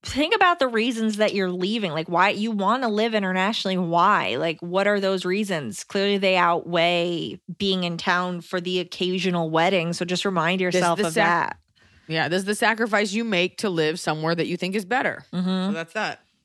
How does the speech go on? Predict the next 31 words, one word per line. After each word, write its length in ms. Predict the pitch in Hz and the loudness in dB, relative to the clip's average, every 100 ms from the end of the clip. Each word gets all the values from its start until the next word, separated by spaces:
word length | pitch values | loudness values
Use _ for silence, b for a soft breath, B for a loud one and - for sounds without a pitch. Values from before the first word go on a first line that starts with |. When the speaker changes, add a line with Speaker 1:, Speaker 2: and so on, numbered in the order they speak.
| _ | _
Speaker 1:
Mm-hmm. 260 | 190 269 381 403 _ _ _ _ _ _ | -4 -4 -6 -10 _ _ _ _ _ _
My 120 | 220 285 | 2 4
name 180 | 311 | 2
is 80 | 277 | 0
Speaker 2:
Dang 140 | - 214 | 2 2
it. 40 | |
Speaker 1:
Ashley. 640 | 226 - 202 175 135 - _ _ _ _ _ | 2 0 -2 -2 -4 -10 _ _ _ _ _
I'm 160 | 220 220 | 2 2
a 60 | |
gazelle 400 | 208 190 180 175 | 0 0 2 0
in 100 | 180 | -2
training. 580 | 185 185 185 165 165 170 - _ - | -2 -2 -2 -4 -6 -12 -16 _ -2
I 100 | 220 | -2
just 160 | 214 | 0
bought 160 | 180 180 | 0 0
a 20 | |
house, 420 | 190 247 185 170 | 2 0 0 -2
Speaker 2:
<laughs> 280 | 160 - - | -4 -4 -2
Speaker 1:
have 160 | 220 196 | -2 0
a 40 | |
good 160 | 202 226 | -2 -2
job, 360 | 208 180 185 | 0 2 2
and 100 | 175 | 0
Speaker 2:
Ooh. 40 | 151 | 0
Speaker 1:
seem 180 | 220 214 | -2 -2
to 120 | 196 | -2
really 320 | 190 269 349 | -2 0 0
have 100 | 196 | 0
gotten 220 | 175 - | -2 -2
it 80 | 180 | -4
together. 480 | - 214 269 - 180 | -4 -6 -4 -6 -10